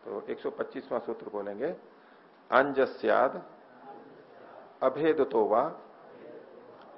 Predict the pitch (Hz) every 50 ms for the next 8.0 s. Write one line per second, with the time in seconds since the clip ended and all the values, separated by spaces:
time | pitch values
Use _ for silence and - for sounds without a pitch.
0 | - - - - 104 127 170 185 175 - - 143 127 120 120 113 110 110 107 107
1 | 107 104 104 104 110 123 135 147 170 185 180 - - - - - - - - -
2 | - - - - - - - - - - - - - - - - - - - -
3 | - - - 165 156 156 - - - 113 - - - 101 98 92 107 92 87 -
4 | - - - - - - - - - - - - - - - - - - - -
5 | - - - - 120 113 - 117 123 120 117 113 113 131 156 170 - - - -
6 | - - - - - - - - - - - - - - - - - - 110 135
7 | 135 - - 120 123 117 - - - 101 101 104 - - 104 110 98 90 - -